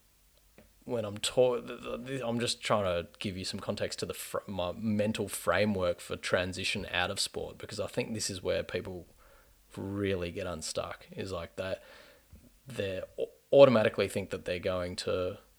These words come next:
just move into and find their next passion. Well, the bad news is that that doesn't happen. So I'm, I'm of the belief that you go back to zero. You've got all these amazing skills,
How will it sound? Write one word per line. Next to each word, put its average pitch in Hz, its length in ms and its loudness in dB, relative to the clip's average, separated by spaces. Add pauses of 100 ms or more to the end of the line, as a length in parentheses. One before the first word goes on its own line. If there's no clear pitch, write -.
(500)
just - 240 -6
move 101 300 0
into 95 380 -6
and 92 200 -10
find 95 380 0
their 90 80 -2
next 87 200 -6
passion. - 320 -8 (720)
Well, 82 380 -4 (180)
the 113 220 -10
bad 107 220 0
news 92 180 -6
is 90 160 -8
that - 220 -8 (120)
that - 280 -4
doesn't - 260 -6
happen. - 260 -12 (440)
So - 140 6
I'm, 139 200 4
I'm 120 180 6
of 120 140 8
the 107 100 4
belief 95 440 0
that 90 340 -4 (640)
you 120 180 -4
go 123 140 6
back 92 180 0
to - 80 -4
zero. 92 380 0 (460)
You've 110 200 -8
got 110 140 4
all 147 280 8
these 113 180 6
amazing 110 600 6
skills, 113 760 -2